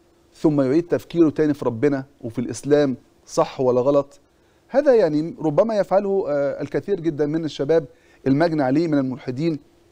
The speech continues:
وشفنا موجة الإلحاد والانحلال والفساد في مصر اللي انتشرت خلال الوقت ال-، ال-، الماضي. فعايز بس أكد مرة أخرى أن هذه المداخلة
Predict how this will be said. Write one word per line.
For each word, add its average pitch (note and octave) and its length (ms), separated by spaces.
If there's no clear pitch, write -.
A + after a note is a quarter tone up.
وشفنا D#3 680
موجة E3+ 400
الإلحاد C#3 640
والانحلال C3 600
والفساد B2+ 500
في B2+ 140
مصر - 340
اللي B2 100
انتشرت D3 440
خلال B2+ 360
الوقت A#2+ 520
ال-، B2+ 260
ال-، G#2+ 120
الماضي. G#2+ 360
فعايز F#3 220
بس A3+ 180
أكد G#3+ 200
مرة G#3 240
أخرى A#3+ 240
أن F#3 140
هذه F#3 480
المداخلة F#3+ 600